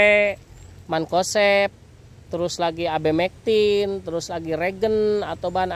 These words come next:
aktif fipronil. Itu semua di mix, eh,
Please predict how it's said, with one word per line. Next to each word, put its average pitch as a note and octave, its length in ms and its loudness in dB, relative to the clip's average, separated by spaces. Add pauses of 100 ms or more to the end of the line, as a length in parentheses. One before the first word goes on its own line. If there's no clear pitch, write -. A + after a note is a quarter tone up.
aktif F#3 240 -10
fipronil. F#3+ 800 0 (400)
Itu G#3 240 -4
semua F#3 400 2
di F#3+ 160 2
mix, F3 640 0 (480)
eh, F3 320 2